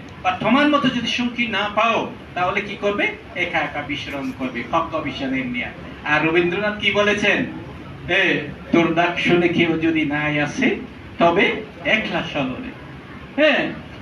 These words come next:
তাহলে সেইভাবে আমাদেরকে জীবনটা কি প্রতিষ্ঠিত করতে হবে। তারপর শৃঙ্খলাবদ্ধ জীবন। শৃঙ্খলা জীবন, জীবন বলতে কি বোঝায়? এই যে আমরা কিছুক্ষণ আগে পঞ্চশীল গ্রহণ করলাম। শীল মানেই তো নীতি,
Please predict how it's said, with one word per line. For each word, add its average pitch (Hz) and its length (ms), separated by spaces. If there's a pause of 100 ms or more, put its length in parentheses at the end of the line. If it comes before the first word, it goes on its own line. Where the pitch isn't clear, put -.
তাহলে 254 180
সেইভাবে 254 720
আমাদেরকে 208 480 (160)
জীবনটা 175 640 (560)
কি 156 340 (140)
প্রতিষ্ঠিত - 600
করতে 151 280
হবে। 117 300 (440)
তারপর 262 280
শৃঙ্খলাবদ্ধ 254 800
জীবন। 226 380 (480)
শৃঙ্খলা 247 420
জীবন, 233 440 (240)
জীবন 220 320
বলতে 240 260
কি 226 200
বোঝায়? 151 380 (220)
এই 202 120
যে 196 140
আমরা 170 240
কিছুক্ষণ 165 440
আগে 156 120 (100)
পঞ্চশীল - 420
গ্রহণ 156 400
করলাম। 143 240 (760)
শীল 240 300
মানেই 240 340
তো 262 100
নীতি, 185 400